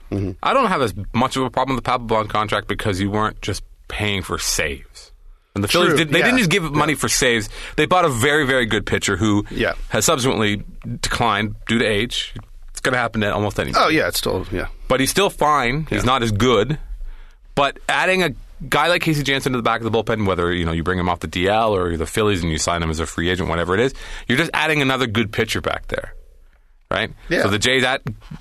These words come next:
Speaker 2: Jansen comes back, another good pitcher back there. You bring McGowan at the front end, so you're not even, you know, he's not a high leverage guy, but you're just adding arms, you're adding options, you're,
Speaker 1: Mm-hmm.
Speaker 2: you're making it so that the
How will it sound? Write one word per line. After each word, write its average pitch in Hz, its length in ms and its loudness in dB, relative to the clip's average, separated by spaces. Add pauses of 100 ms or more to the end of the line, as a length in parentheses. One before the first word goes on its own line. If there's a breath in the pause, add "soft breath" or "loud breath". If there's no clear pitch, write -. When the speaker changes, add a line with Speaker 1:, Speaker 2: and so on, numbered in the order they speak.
(120)
Speaker 2:
Jansen 131 280 0
comes 120 160 0
back, 139 300 0
another 139 280 2
good 139 180 0
pitcher 131 240 0
back - 240 0
there. - 240 -2 (960 soft breath)
You 110 180 2
bring 123 260 4
McGowan 120 460 2
at 107 60 0
the 107 60 -2
front 147 320 0
end, 156 220 0
so 127 80 0
you're 113 160 2
not 123 140 0
even, 107 200 -2
you 117 180 2
know, 104 120 0
he's 107 180 0
not 113 160 2
a 82 140 -2 (640)
high 117 220 2 (360)
leverage 139 360 0
guy, 92 280 0 (400 loud breath)
but - 80 -2
you're 131 100 2
just - 120 -4
adding 101 300 0
arms, 92 340 2
you're - 100 -4
adding 82 240 -2
options, 82 400 -2
you're, 80 100 -4
Speaker 1:
Mm-hmm. 107 180 -4
Speaker 2:
you're 90 100 -4
making 92 320 -2
it 69 100 -2
so 90 200 0
that 87 220 -2 (720 soft breath)
the 101 280 -2